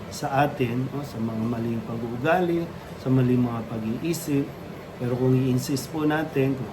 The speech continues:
ano ang gusto natin, tapos magdidibusyon tayo, magdarasal tayo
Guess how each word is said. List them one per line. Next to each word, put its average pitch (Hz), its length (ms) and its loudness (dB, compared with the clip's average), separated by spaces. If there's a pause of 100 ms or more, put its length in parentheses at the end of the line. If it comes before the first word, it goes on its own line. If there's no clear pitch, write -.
ano 135 200 2
ang 147 40 2
gusto 151 240 -2
natin, 156 560 0 (480)
tapos 127 400 -2
magdidibusyon 123 1080 0
tayo, 156 400 2
magdarasal 120 680 -2
tayo 123 440 2